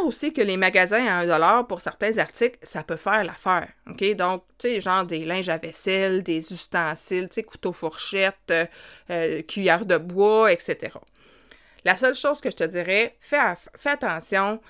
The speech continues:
pas, vas-y pas avec les, tu sais, mettons, genre des plats, des ouvre-bois, des affaires, tu sais, des affaires qui fonctionnent pas chez vous, là, ça fonctionnera pas plus chez ton enfant,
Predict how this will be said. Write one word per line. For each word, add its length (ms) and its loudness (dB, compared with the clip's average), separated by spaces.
pas, 280 -2
vas-y 300 2
pas 160 2
avec 240 -2
les, 160 -6
tu 400 -10
sais, 20 2
mettons, 300 0
genre 180 2
des 160 -2
plats, 400 2
des 240 -4
ouvre-bois, 480 2
des 160 -4
affaires, 160 -6
tu 120 -2
sais, 80 2
des 160 2
affaires 200 0
qui 120 -10
fonctionnent 500 -2
pas 140 -2
chez 240 -4
vous, 260 -2
là, 180 0
ça 100 -14
fonctionnera 760 0
pas 180 4
plus 580 -2
chez 220 0
ton 240 -2
enfant, 320 -6